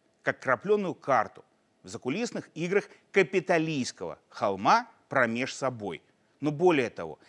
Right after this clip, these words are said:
как только она перестала удовлетворять игроков в их заокеанской партии за избирателя, эту карту переворачивают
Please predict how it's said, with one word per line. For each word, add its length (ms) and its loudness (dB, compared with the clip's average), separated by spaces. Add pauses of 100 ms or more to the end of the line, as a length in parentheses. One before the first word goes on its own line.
(160)
как 220 0
только 240 0
она 120 -2
перестала 480 0
удовлетворять 800 0
игроков 500 -2 (260)
в 120 0
их 220 -2 (180)
заокеанской 920 2
партии 400 2
за 180 -6
избирателя, 640 2 (400)
эту 240 0
карту 380 2 (480)
переворачивают 760 2